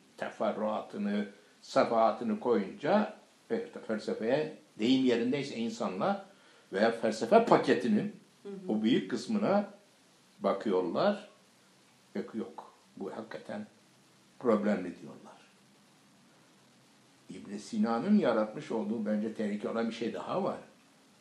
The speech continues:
Speaker 1: O da şu. Yani sadece Aristoteles'te kalsa, sadece Farabi'de kalsa ki Farabi'nin de orada biraz günahı var.
Speaker 2: Hı hı.
Speaker 1: İbn Sina bir de bir taraftan bir Batı felsefesi Aristoteles diyor, bir taraftan hikmet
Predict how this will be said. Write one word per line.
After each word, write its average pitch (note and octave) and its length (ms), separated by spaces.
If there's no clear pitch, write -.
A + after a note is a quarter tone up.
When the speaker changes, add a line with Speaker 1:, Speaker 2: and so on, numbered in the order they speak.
Speaker 1:
O G2 140
da G#2+ 120
şu. D3 320
Yani A#2+ 280
sadece C#3 440
Aristoteles'te C#3 640
kalsa, C#3 420
sadece C3 360
Farabi'de B2+ 520
kalsa A#2 360
ki A#2 360
Farabi'nin A2+ 560
de G2+ 100
orada F#2 440
biraz F#2+ 320
günahı F#2+ 400
var. F3+ 200
Speaker 2:
Hı G3+ 120
hı. G3+ 40
Speaker 1:
İbn - 220
Sina C3+ 380
bir E3 100
de A#3+ 300
bir B2 180
taraftan D#3 640
bir C3+ 280
Batı C3+ 240
felsefesi B2+ 640
Aristoteles A2+ 560
diyor, D3 180
bir E3 120
taraftan D3 460
hikmet D#3 600